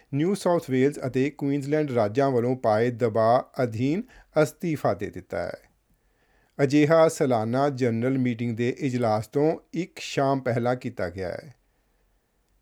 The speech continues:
ਚੇਅਰਮੈਨ ਅਰਲ ਐਡਿੰਗਜ਼ ਨੂੰ ਹੁਣ ਫੌਕਸਟੈਲ ਦੇ ਮੁਖੀ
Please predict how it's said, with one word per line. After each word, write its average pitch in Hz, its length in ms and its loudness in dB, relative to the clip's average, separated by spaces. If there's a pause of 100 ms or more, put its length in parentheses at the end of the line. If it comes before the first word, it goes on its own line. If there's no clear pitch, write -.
ਚੇਅਰਮੈਨ 170 560 2 (100)
ਅਰਲ 139 320 2
ਐਡਿੰਗਜ਼ 127 380 0
ਨੂੰ 147 260 0 (220)
ਹੁਣ 151 160 2
ਫੌਕਸਟੈਲ 147 640 2
ਦੇ 123 120 2
ਮੁਖੀ 127 340 -2